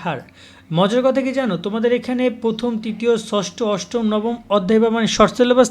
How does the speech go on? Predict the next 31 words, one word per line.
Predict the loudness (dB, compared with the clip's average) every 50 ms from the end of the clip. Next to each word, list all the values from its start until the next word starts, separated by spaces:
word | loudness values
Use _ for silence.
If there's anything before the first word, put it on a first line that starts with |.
| 2 -2
থাকলেও | 0 2 2 2 2 2 -2 -6 -16 -20 -20 -20 -18 -8
সবচেয়ে | -2 0 0 0 0 -2 -2 0 2 2
দারুণ | 2 2 2 0 0 2
দারুণ | 4 2 4 2
অধ্যায়গুলোই | 0 -2 0 0 0 0 0 0 -2 0
তোমাদেরকে | 0 0 0 0 -2 -2 0 0 0 0
রাখা | 0 -2 -4 -6
হয়েছে, | -4 -6 -6 -8 -12 -16 -16 -16 -14 -8 -4
সবচেয়ে | -4 -4 -6 -6 -6 -4 -4 -2 -2
বইয়ের | -2 -2 -2 -2 -2
দারুণ | -4 -4 -2 -2 -2 -2
অধ্যায়গুলো | -4 -4 -4 -4 -4 -4 -4 -6
তোমরা | -6 -6 -4 -4 -4 -4
পেয়েছো। | -4 -6 -8 -8 -8 -10 -14 -18 -18 -20 -20 -20 -20 -20 -20 -16 -10
এখন | -6 -4 -4 -4
এখান | -4 -4 -4 -4 -4 -2
থেকে | 0 -2 0
তোমরা | 0 -2 -2 -4 -4
কীভাবে | -2 -2 0 2 4 4 4 2
প্রশ্ন | 2 0 -4 -4 -2 -2 -6
পিক | -6 -6 -10 -10 -4
করবা, | 0 0 0 2 0 -2
সেগুলো | -2 -2 -2 0 0 0
আমি | 0 0 0
বলবো, | 2 2 2 2 2 0 -2 -2 -4 -8 -20 -20 -20 -12 -8
এবং | -4 -2 -2 -2
সবার | -2 -2 0 0 0
শেষে | 0 0 -2 0
বলে | 2 2 2 2
দেবো | 0 0 -2 -2
কোন | -4 -4 -4 -2 0